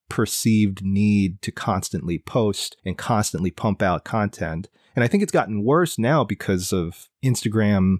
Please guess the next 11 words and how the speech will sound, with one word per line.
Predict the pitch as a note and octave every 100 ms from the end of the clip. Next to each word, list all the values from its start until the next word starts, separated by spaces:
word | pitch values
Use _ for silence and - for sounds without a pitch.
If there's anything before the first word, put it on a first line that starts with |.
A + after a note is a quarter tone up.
| -
uh, | G2 F2+ F2
or | G2+ G2 E2+ -
rather | F#2+ F#2+
Meta, | E2+ F2+ G#2 A#2+ A2+ F2+ E2+ F#2+ -
and | G#2 F#2+ F#2 F#2
their | F#2+ F#2 F2+ F2 D2+
refocusing | G#2 G#2+ A2+ A2+ - A2 - - A2 G2 F2+
of | E2+ - -
Instagram's | A2+ - G#2 G#2+ F#2+ F#2+
kind | - F#2+
of | F2+ -